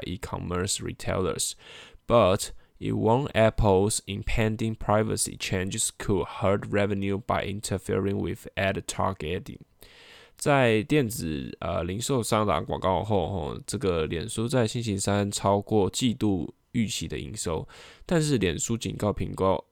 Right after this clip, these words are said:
苹果即将实行的隐私制度改变可能干扰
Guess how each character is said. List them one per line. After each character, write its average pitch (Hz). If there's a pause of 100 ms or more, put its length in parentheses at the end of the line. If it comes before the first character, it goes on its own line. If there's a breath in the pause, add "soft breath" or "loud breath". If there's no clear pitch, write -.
苹 113
果 107
即 101
将 110
实 92
行 82
的 85
隐 -
私 120
制 -
度 95
改 -
变 87
可 98
能 101
干 104
扰 -